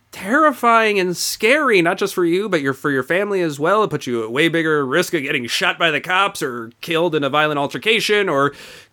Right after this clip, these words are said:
dying from a car accident or drug overdose. Like, it, it, it is something that greatly impacts our society.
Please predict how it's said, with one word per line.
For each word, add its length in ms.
dying 500
from 240
a 300
car 280
accident 380
or 80
drug 240
overdose. 400
Like, 140
it, 240
it, 300
it 140
is 320
something 360
that 240
greatly 520
impacts 480
our 100
society. 640